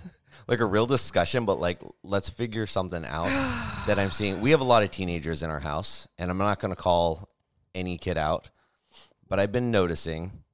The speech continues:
Speaker 1: one of our children, one of our childs. <laughs>
Speaker 2: It's probably mine.
Speaker 1: I, I'm not gonna say who it is.
Speaker 2: Okay.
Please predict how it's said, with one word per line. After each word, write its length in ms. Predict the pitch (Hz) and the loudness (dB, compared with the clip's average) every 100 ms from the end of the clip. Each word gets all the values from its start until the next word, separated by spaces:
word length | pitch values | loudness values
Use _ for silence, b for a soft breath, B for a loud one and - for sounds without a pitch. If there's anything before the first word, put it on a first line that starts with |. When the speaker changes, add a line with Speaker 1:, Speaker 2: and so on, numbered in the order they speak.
| _ _ _ - | _ _ _ -10
Speaker 1:
one 220 | 87 101 | -2 0
of 80 | 120 | 2
our 100 | 113 | 0
children, 640 | - 90 80 85 90 - - _ _ | 0 0 0 -2 -4 -10 -18 _ _
one 180 | - 104 | -2 0
of 60 | 101 | 2
our 80 | 98 | 2
childs. 580 | 98 92 87 98 101 - | 2 2 2 0 -4 -8
<laughs> 60 | - | -12
Speaker 2:
It's 100 | - | -8
probably 360 | 202 196 202 | -2 0 0
mine. 560 | 202 190 185 180 196 190 - | 0 0 -2 -2 -4 -6 0
Speaker 1:
I, 300 | 113 123 123 | 0 2 -2
I'm 120 | 113 | 2
not 120 | 123 120 | 2 4
gonna 140 | 117 | 0
say 160 | 110 92 | 0 2
who 180 | 98 | 2
it 60 | 73 | 0
is. 240 | 62 - - | -2 -4 -4
Speaker 2:
Okay. 460 | 190 175 160 175 | -4 -4 -6 -6